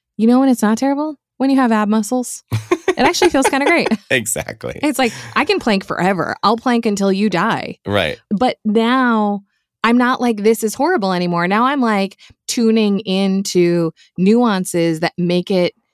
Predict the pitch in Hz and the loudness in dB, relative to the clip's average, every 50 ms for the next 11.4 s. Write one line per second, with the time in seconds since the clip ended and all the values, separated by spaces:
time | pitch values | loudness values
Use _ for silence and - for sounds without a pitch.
0 | _ _ _ _ _ 156 170 202 233 269 269 - 208 196 190 165 147 139 147 151 | _ _ _ _ _ -2 0 0 0 2 2 0 0 2 2 0 0 -2 -4 -4
1 | 165 175 190 226 247 240 220 - 180 160 - - 165 160 160 170 165 165 - 165 | -2 -2 0 0 0 0 0 -2 -4 -2 -2 -2 -2 0 -2 -2 -2 -2 -2 -2
2 | 160 160 151 - 233 294 302 - - 185 170 160 165 170 - - 196 196 190 180 | -2 -2 -2 0 0 -2 -2 -2 -2 -2 -2 -2 -4 -4 0 2 2 4 4 2
3 | 180 - - 220 233 240 - - 277 285 254 277 247 233 214 - 185 208 214 214 | 0 0 2 2 2 2 2 2 2 2 4 4 4 4 2 2 0 2 2 2
4 | 208 190 196 180 - - 180 170 170 165 160 143 - - 165 170 170 165 160 160 | 2 2 0 -2 -2 0 0 0 2 2 0 -2 -2 -2 0 0 2 2 0 0
5 | 160 160 - - - - 170 170 170 170 160 160 147 - 202 262 330 - - - | 0 -2 -2 -4 -8 -4 -2 -2 0 0 0 -2 0 0 0 0 0 0 -2 -2
6 | 175 160 180 165 151 156 - - 165 170 170 165 165 165 165 165 165 - - - | -2 0 -2 -2 -2 -2 -4 -4 -4 -2 -2 -2 -2 -2 -2 -2 -4 -6 -8 -16
7 | - _ - 180 185 180 185 175 170 180 180 185 180 180 180 170 - - 160 170 | -18 _ -2 0 2 4 4 4 4 2 2 2 2 0 0 -2 -4 -4 -4 -2
8 | 175 170 165 160 165 156 - - 156 156 156 151 - - - - - - 160 160 | -2 0 -2 -2 -4 -6 -6 -6 -4 -2 -2 -4 -6 -10 -18 -14 -6 -4 -2 0
9 | 165 170 165 170 151 - - - - 311 349 - 196 160 147 156 151 - _ _ | 0 -2 -2 -4 -6 -6 -6 -4 -2 -2 0 0 0 0 0 0 -4 -8 _ _
10 | _ _ _ _ _ _ _ _ _ _ - - - - - 220 214 220 226 233 | _ _ _ _ _ _ _ _ _ _ -16 -12 -10 -6 -2 0 0 2 2 2
11 | 254 240 240 233 226 220 214 | 4 4 4 6 4 4 2